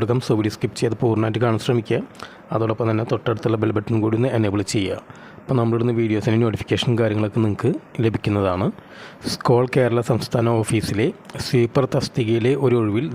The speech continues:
ദിവസവേതന അടിസ്ഥാനത്തിൽ നിയമനത്തിന് അപേക്ഷകൾ ക്ഷണിച്ചു എന്നാണ് പറഞ്ഞിട്ടുള്ളത്. യോഗ്യത പറഞ്ഞിട്ടുള്ളത് ഒന്ന് എട്ടാം ക്ലാസ് പാസ്സാവണം, രണ്ടാമത്തെ കാര്യം പറഞ്ഞിട്ടുള്ളത് ശാരീരിക ക്ഷമത ഉണ്ടായിരിക്കണം എന്നാണ് പറഞ്ഞിട്ടുള്ളത്. ഏജ് ലിമിറ്റ് പറഞ്ഞിട്ടുള്ളത് രണ്ടായിരത്തി ഇരുപത്തഞ്ച് ജനുവരി ഒന്ന് കൺസിഡർ ചെയ്യുമ്പോൾ പതിനെട്ട് വയസ്സിനും അമ്പത്തെട്ട്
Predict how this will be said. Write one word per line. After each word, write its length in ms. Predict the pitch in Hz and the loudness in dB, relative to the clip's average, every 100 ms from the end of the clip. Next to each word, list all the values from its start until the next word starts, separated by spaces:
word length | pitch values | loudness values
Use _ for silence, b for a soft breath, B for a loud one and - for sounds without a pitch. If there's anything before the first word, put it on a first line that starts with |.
| 117 | 2
ദിവസവേതന 520 | 120 - 123 117 117 | 2 2 0 2 0
അടിസ്ഥാനത്തിൽ 460 | 110 - 113 101 131 | -2 -2 -2 0 0
നിയമനത്തിന് 400 | 123 110 110 131 | 2 0 -2 -2
അപേക്ഷകൾ 380 | 117 110 - 117 113 | 2 0 0 -2 0
ക്ഷണിച്ചു 300 | 120 107 127 | 0 0 0
എന്നാണ് 260 | 110 107 127 | 2 0 0
പറഞ്ഞിട്ടുള്ളത്. 520 | 131 110 98 101 92 117 - - - - - 131 | 0 0 -2 -2 0 0 -2 -20 -20 -20 -4 2
യോഗ്യത 260 | 131 135 143 | 4 4 4
പറഞ്ഞിട്ടുള്ളത് 460 | 147 127 131 123 160 - - - 131 | 2 0 0 2 2 -2 -14 -2 0
ഒന്ന് 180 | 127 151 | 2 0
എട്ടാം 220 | 131 - 123 | -2 0 0
ക്ലാസ് 240 | 120 - - | 0 -2 -2
പാസ്സാവണം, 560 | 127 107 127 107 113 185 131 | -2 0 0 0 0 0 0
രണ്ടാമത്തെ 360 | 117 117 113 123 | 0 0 0 0
കാര്യം 200 | 120 120 | 0 0
പറഞ്ഞിട്ടുള്ളത് 400 | 113 - 123 196 - | -2 0 0 0 0
ശാരീരിക 340 | 143 117 113 101 | 0 0 0 0
ക്ഷമത 280 | 117 110 151 | 0 2 2
ഉണ്ടായിരിക്കണം 400 | 131 113 104 110 | 2 0 0 0
എന്നാണ് 240 | 110 113 127 160 | 0 0 0 0
പറഞ്ഞിട്ടുള്ളത്. 520 | 113 101 120 98 151 294 B B B B 131 | 0 -2 -4 -2 -4 -6 B B B B -2
ഏജ് 200 | 127 117 | -2 0
ലിമിറ്റ് 240 | 135 127 147 | 0 2 2
പറഞ്ഞിട്ടുള്ളത് 440 | 143 120 127 117 139 127 | 2 0 0 2 2 2
രണ്ടായിരത്തി 380 | 113 120 120 135 | 0 0 0 0
ഇരുപത്തഞ്ച് 300 | 120 117 120 | 0 0 0
ജനുവരി 300 | 123 113 113 123 | 2 2 2 0
ഒന്ന് 120 | 117 123 | 2 0
കൺസിഡർ 280 | 113 - 117 | -2 -2 -2
ചെയ്യുമ്പോൾ 220 | 113 123 123 | 0 0 0
പതിനെട്ട് 320 | 110 113 143 | 0 0 2
വയസ്സിനും 320 | 127 110 127 147 | 0 0 -2 0
അമ്പത്തെട്ട് 380 | 120 113 123 123 | -2 -4 -4 0